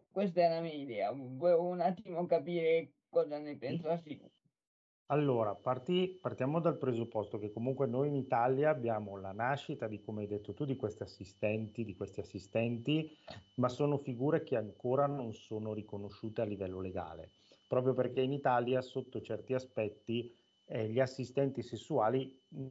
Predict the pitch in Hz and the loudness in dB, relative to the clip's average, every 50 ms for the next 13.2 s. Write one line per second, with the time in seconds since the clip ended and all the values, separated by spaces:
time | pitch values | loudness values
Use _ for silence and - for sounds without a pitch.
0 | - - 123 120 113 107 98 92 - _ - 139 131 127 123 - _ _ _ - | -12 -10 -6 -6 -6 -6 -6 -10 -6 _ 2 2 2 2 -2 -12 _ _ _ -12
1 | - - 110 107 104 104 104 104 107 104 104 104 104 104 104 104 104 - 110 107 | -10 -8 -6 -6 -4 -4 -4 -4 -4 -4 -4 -6 -6 -6 -8 -8 -4 -2 -2 -2
2 | 104 98 101 98 101 104 98 98 98 101 101 - _ _ - 110 107 104 98 - | -2 -2 -6 -4 -4 -2 0 0 -2 -2 -6 -10 _ _ -6 -4 -4 -6 -6 -6
3 | 104 104 - - 101 - 101 - - 139 107 92 92 113 131 - - 104 92 120 | -8 -8 -8 -10 -12 -12 -10 -6 -2 -2 -2 0 -2 -4 -4 -2 -4 -4 -4 -4
4 | - 104 104 104 107 117 117 - 110 107 - - 123 104 101 107 123 - - 165 | -4 -4 -6 -6 -6 -6 -4 -4 -4 -4 -2 -4 -6 -4 -4 -4 -4 -4 -4 -6
5 | 135 117 - 107 104 - 113 104 98 95 104 104 101 98 - 101 - - 117 110 | -6 -4 -4 -6 -6 -4 -2 0 0 2 2 2 2 0 -2 -6 -6 -4 -4 -2
6 | 127 143 139 - - 117 107 104 104 110 117 117 117 - - _ _ _ _ - | 0 -2 -2 0 2 2 2 2 2 2 0 0 -2 -6 -16 _ _ _ _ -2
7 | - 185 180 170 175 185 185 - 104 101 104 101 104 104 101 104 107 - _ _ | 2 4 4 4 4 2 2 2 2 2 2 0 0 0 -2 -2 -6 -10 _ _
8 | _ _ - 117 113 107 104 104 104 101 90 87 85 85 87 87 - _ _ _ | _ _ -8 -6 -4 -4 -4 -4 -4 -6 -6 -6 -8 -10 -10 -12 -16 _ _ _
9 | _ _ _ _ - 151 156 143 139 143 147 135 143 127 113 110 117 127 127 120 | _ _ _ _ 0 2 4 4 6 4 4 2 0 0 2 4 4 4 4 2
10 | 117 113 110 _ - 113 110 113 123 131 127 113 - 151 131 110 - _ - - | 0 -2 -4 _ -10 -8 -6 -4 -2 -2 -2 -4 -6 -8 -12 -14 -14 _ -12 -8
11 | 104 104 107 104 - 127 135 131 117 104 98 - 101 95 95 95 - 135 131 131 | -4 -4 -4 -2 0 2 2 2 2 0 -2 -4 -6 -8 -8 -4 -2 -4 -2 -4
12 | - 110 - - 107 101 - _ _ _ _ _ - - - - 110 104 104 104 | -6 -10 -8 -8 -8 -8 -10 _ _ _ _ _ -12 -12 -8 -6 -6 -4 -2 -2
13 | 143 117 101 | -2 -2 -2